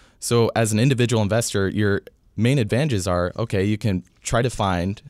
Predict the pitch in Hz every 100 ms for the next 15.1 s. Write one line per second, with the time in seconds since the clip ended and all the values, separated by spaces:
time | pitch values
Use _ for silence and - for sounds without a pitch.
0 | - 95 92 98 113 - 92 92 95 90
1 | 85 123 110 98 95 - - _ _ -
2 | 95 - 104 107 110 - _ - 95 95
3 | - 98 92 - 104 131 90 98 110 104
4 | 95 87 92 92 - 92 95 - - 92
5 | 90 85 85 80 - - 87 85 - -
6 | 95 87 - 87 - - 80 87 85 90
7 | 82 82 - 101 - 98 101 85 87 85
8 | 92 - - - - - _ _ - 139
9 | 175 160 131 127 - 80 127 98 - -
10 | _ - - 117 98 - _ 107 104 101
11 | 101 98 90 90 85 110 98 85 82 98
12 | 90 - 104 - 95 101 127 - 98 -
13 | 92 107 95 - 117 107 90 - - 180
14 | 127 90 101 90 - 87 85 95 98 98